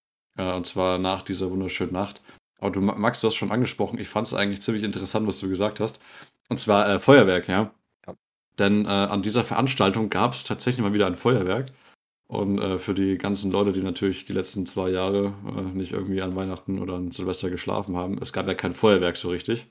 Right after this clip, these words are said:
Speaker 1: War ja mehr oder weniger verboten.
Speaker 2: Mhm.
Speaker 1: Ähm, und dementsprechend gab's da an diesem Event ein riesiges Feuerwerk. Also es war wirklich extrem krass. Ich glaub, eins der größten Feuerwerke, die ich so in meinem Leben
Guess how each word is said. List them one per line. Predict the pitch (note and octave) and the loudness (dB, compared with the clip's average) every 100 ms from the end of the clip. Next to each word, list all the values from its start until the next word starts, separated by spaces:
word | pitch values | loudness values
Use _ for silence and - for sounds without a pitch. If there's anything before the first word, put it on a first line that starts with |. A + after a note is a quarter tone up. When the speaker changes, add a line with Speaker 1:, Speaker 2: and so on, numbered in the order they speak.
| _ - - _ _ _ _ - | _ -20 -20 _ _ _ _ -4
Speaker 1:
War | F#2 | 2
ja | F#2 F#2 | 2 2
mehr | F2+ | 0
oder | F2+ | 2
weniger | F#2 F#2+ F2+ | 2 0 0
verboten. | F2+ F#2+ G2+ B2 C3+ - _ _ | 0 4 4 4 0 -4 _ _
Speaker 2:
Mhm. | G#2+ G2+ G2+ _ _ _ _ - | -8 -8 -10 _ _ _ _ -2
Speaker 1:
Ähm, | F#2+ F#2+ F#2 F#2+ F#2+ - - | 2 2 0 0 -4 -6 -6
und | G2 | 2
dementsprechend | G2+ G2+ - G2 F#2+ - | 2 2 0 -2 -2 2
gab's | G2+ B2+ - | 4 4 0
da | G#2 A#2+ C3 | 2 4 4
an | G#2+ | 0
diesem | G#2 G2+ G#2+ G#2 - | -2 -2 0 0 0
Event | G2 G2 G2 - _ _ _ A2 | 0 0 -2 -8 _ _ _ -4
ein | F#2 | 0
riesiges | G2 G2+ G#2 F#2+ | 2 4 4 2
Feuerwerk. | - G2+ F#2 F2 F2 | 2 0 2 -2 -4
Also | F#2 G2 | -2 0
es | G2+ | 0
war | F#2 | 0
wirklich | G2 G2 F#2+ | 0 -2 -2
extrem | G2 - G2+ G2+ | -6 0 0 0
krass. | - G#2+ - - - | -2 -2 -4 -12 -14
Ich | - | -4
glaub, | G2 - | -4 -2
eins | G2 - | -4 -2
der | F2+ | -4
größten | - G2+ G2+ | 0 0 -2
Feuerwerke, | - - G2 F#2+ F#2+ - - F#2 F2+ F#2 F#2+ G2+ G2+ | -6 0 2 2 -2 -6 -10 -6 -2 -2 -2 -2 -2
die | G#2 G2 | -4 -8
ich | - | -6
so | F#2+ F#2 | -4 -4
in | |
meinem | F#2 F#2 | -4 -4
Leben | F#2 F#2 F#2+ | -2 -4 -6